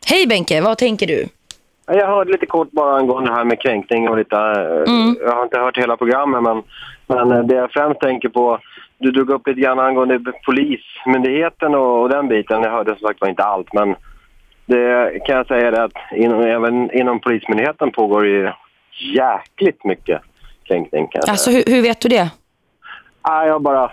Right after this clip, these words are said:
Speaker 2: jag bara
Speaker 1: Du
Speaker 2: vet
Speaker 1: bara
Speaker 2: det.
Speaker 1: vet
Speaker 2: Eller
Speaker 1: det. Men du
Speaker 2: ja.
Speaker 1: menar internt då, att man skickar mejl till varann och... och
Speaker 2: Ja, det pågår ju verbalt.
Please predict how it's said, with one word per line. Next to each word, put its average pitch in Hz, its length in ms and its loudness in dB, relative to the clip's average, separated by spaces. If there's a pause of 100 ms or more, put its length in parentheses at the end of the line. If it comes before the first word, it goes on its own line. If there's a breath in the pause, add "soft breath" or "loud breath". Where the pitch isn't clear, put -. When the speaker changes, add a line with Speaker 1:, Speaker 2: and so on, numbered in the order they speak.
(120)
Speaker 2:
jag 131 120 -2
bara 120 160 2
Speaker 1:
Du - 60 4
Speaker 2:
vet 254 100 4
Speaker 1:
bara 277 180 2
Speaker 2:
det. 254 60 2
Speaker 1:
vet 240 220 0
Speaker 2:
Eller 214 140 0
Speaker 1:
det. 175 100 0 (300 loud breath)
Men 269 180 2
du 269 60 2
Speaker 2:
ja. 277 40 2
Speaker 1:
menar 277 140 2
internt 262 460 2
då, 202 60 2
att 175 120 2
man 196 140 2
skickar 196 240 -2
mejl 214 240 2
till 220 140 0
varann 170 320 4
och... 165 280 2
och 156 260 4 (1040)
Speaker 2:
Ja, 135 420 2
det 139 180 2
pågår 127 420 2
ju 123 80 2
verbalt. 113 680 -2